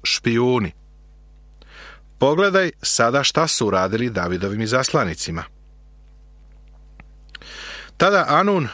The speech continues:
uhvati sluge Davidove i obrija ih i odseče im haljine po pole do zadnjice i opravi ih natrag. Obrijali su ih,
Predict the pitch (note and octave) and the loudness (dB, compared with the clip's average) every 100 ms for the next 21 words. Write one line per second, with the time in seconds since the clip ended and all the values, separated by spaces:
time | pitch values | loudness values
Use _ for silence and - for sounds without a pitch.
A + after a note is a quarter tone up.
0 | - F3 - A#2+ - - B2 A2+ F2+ F2+ | -2 -2 0 -2 0 -2 0 0 0 2
1 | B2 F3 E3 C#3 G2 - - - - G2 | 2 2 2 2 -2 -8 -20 -20 -12 -4
2 | G2 C#3+ D3 C#3+ C#3 B2 - - - - | 0 2 2 2 2 0 -6 -18 -20 -12
3 | - A#2+ D3 - - A#2 F#2+ - A#2+ C#3 | -2 2 2 0 0 0 0 0 2 2
4 | C3+ G#2 - F#2 - B2 A#2+ F#2 F2+ F2 | 0 -2 -4 -6 0 2 2 0 -2 0
5 | B2 D3+ D3 - A#2 - - - - - | 2 0 -2 -2 -2 -2 -16 -20 -18 -4
6 | A#2+ A#2 - G2 F#2 F2+ G#2+ F#2 - D#2 | -2 0 0 -2 -2 -2 -2 -2 -4 -10
7 | - - - - - - - - - - | -12 -20 -20 -20 -20 -20 -20 -20 -20 -20
8 | - - - - - - - - - D3 | -20 -20 -20 -20 -20 -20 -20 -16 0 2
9 | D#3 E3 D#3 D3+ - D3 C3 - | 4 4 4 2 2 2 0 -4